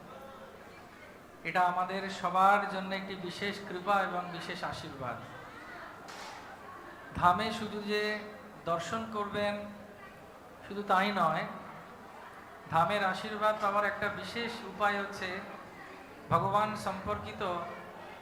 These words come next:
ভগবান সম্পর্কিত আলোচনা, সেটা হৃদয়ঙ্গম করা এবং শ্রবণ করা। সেজন্য যারা যারা আজকে এখানে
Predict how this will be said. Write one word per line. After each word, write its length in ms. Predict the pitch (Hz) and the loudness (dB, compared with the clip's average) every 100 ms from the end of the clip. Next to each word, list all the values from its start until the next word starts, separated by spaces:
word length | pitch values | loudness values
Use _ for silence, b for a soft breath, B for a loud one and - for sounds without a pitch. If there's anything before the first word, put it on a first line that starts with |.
| - - - - - - - | -16 -16 -16 -16 -18 -18 -2
ভগবান 440 | 156 180 196 202 | 0 4 4 4
সম্পর্কিত 520 | 196 196 196 196 208 202 | 2 -2 -2 -4 -2 2
আলোচনা, 680 | 175 196 208 220 175 156 160 - - - - - - - | 4 2 0 0 0 0 -2 -8 -14 -14 -14 -14 -16 -10
সেটা 200 | - 185 | -2 0
হৃদয়ঙ্গম 600 | 170 180 196 202 208 202 | 0 0 0 0 -2 0
করা 200 | 202 202 | 2 4
এবং 340 | 196 185 185 190 | 4 2 0 -2
শ্রবণ 300 | 185 165 170 160 | -4 -4 -6 -6
করা। 180 | 131 127 - - - - - - - - - - - - - | -6 -6 -10 -12 -14 -16 -16 -16 -16 -16 -16 -16 -16 -16 -8
সেজন্য 260 | 165 180 185 | -4 -2 2
যারা 220 | 180 190 | 4 6
যারা 240 | 196 196 | 6 8
আজকে 280 | 190 190 202 | 6 6 -2
এখানে 360 | 190 190 190 | -2 -2 -2